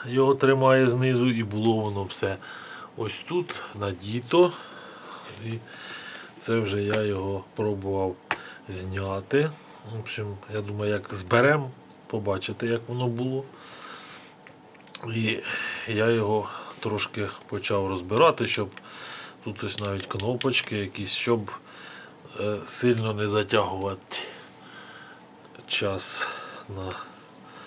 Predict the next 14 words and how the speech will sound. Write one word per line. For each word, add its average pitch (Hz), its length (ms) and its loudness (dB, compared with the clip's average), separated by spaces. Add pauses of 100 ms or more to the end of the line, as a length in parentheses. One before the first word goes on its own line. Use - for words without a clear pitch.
(600)
зйомки. 117 920 0
Тобто 107 160 -6 (180)
отак 104 380 -4
ось 101 200 -6
я 101 140 -4
його 95 300 -4 (920)
пересадив, 104 1200 2 (160)
і 143 280 -2 (800)
я 101 220 -2
думаю, 95 640 -4 (340)
оця 98 340 -4 (1080)
штучка - 800 0 (580)
у 107 180 -8
нас - 440 -4